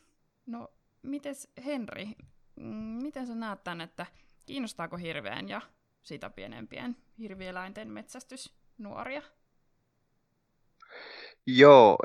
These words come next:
Speaker 2: hirvi- ja hirvieläinhommissahan on tällä hetkellä sellainen tilanne, että ne ehkä metsästysmuodoista niin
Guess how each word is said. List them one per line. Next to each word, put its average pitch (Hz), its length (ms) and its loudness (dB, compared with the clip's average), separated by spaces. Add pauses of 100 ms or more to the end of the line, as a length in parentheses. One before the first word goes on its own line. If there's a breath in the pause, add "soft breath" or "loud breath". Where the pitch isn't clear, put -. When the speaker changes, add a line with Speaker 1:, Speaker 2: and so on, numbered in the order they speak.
Speaker 2:
hirvi- 139 420 6 (400)
ja 120 140 6
hirvieläinhommissahan 104 1300 6
on 95 100 -14
tällä 95 240 -4
hetkellä 104 500 -6 (240)
sellainen 98 480 2
tilanne, 95 500 0
että 98 280 2 (180)
ne 98 100 12
ehkä 90 320 6 (720 soft breath)
metsästysmuodoista 110 1300 6
niin 98 180 -4